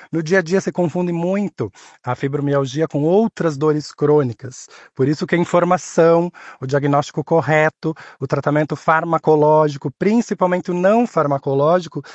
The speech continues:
são tão importantes, né? Nesse tratamento que eu falo não farmacológico é o quê? A mudança no estilo de vida, terapias complementares, alternativas, dieta equilibrada, enfim, exercícios regulares, né?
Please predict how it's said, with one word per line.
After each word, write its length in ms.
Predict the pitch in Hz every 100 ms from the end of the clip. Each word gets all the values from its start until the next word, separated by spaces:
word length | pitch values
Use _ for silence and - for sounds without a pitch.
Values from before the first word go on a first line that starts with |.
| -
são 240 | - 175 180
tão 220 | 190 190
importantes, 760 | 190 180 165 143 110 110 113
né? 260 | 113 123 156 - - -
Nesse 200 | 131 131
tratamento 480 | 147 143 139 143 -
que 80 | 147
eu 60 |
falo 280 | - 139 139
não 220 | 139 160
farmacológico 760 | 151 139 131 135 143 156 143 156
é 40 |
o 60 | 151
quê? 160 | -
A 60 | 113
mudança 400 | 143 165 165 165
no 60 |
estilo 260 | 160 - 160
de 100 | 165
vida, 640 | 139 165 160 151 135 147 - - -
terapias 460 | - 165 160 160 156
complementares, 1080 | 151 147 147 147 151 - 143 139 131 127 131
alternativas, 1160 | 131 143 143 143 - 147 147 139 131 127 131 - - -
dieta 400 | 131 151 151 156
equilibrada, 580 | 143 147 139 135 139 139
enfim, 260 | 135 147 147
exercícios 680 | 135 135 - 151 151 143 127
regulares, 720 | 135 139 135 135 143 131 131
né? 240 | 120 123